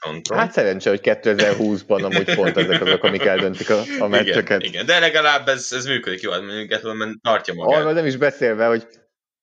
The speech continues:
Speaker 2: arról nem is beszélve, hogy Blake Martinez mennyire rendben volt futás elleni védekezésben a San Francisco
Speaker 1: Jó,
Speaker 2: ellen.
Speaker 1: most azért, mert a futójáték jobbra megy, ő meg balra megy, ez megesett már mindenkivel.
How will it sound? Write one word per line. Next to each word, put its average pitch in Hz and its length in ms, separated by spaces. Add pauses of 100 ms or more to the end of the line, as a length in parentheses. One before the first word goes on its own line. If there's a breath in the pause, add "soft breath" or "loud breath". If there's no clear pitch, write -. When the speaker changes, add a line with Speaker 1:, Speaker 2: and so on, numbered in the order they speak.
Speaker 2:
arról 127 220
nem 139 120
is 113 80
beszélve, 120 360
hogy 107 80
Blake 120 280
Martinez 113 360
mennyire 110 460
rendben 98 380
volt 98 180
futás 113 360
elleni 95 200
védekezésben 98 640
a 98 80
San 104 220
Francisco 90 460
Speaker 1:
Jó, 95 80
Speaker 2:
ellen. 95 220
Speaker 1:
most 95 160
azért, 110 300
mert 101 160
a 95 80
futójáték 117 480
jobbra 110 280
megy, 95 180
ő 95 40
meg 92 180
balra 95 300
megy, 104 260
ez 101 160
megesett 107 480
már 98 160
mindenkivel. 104 720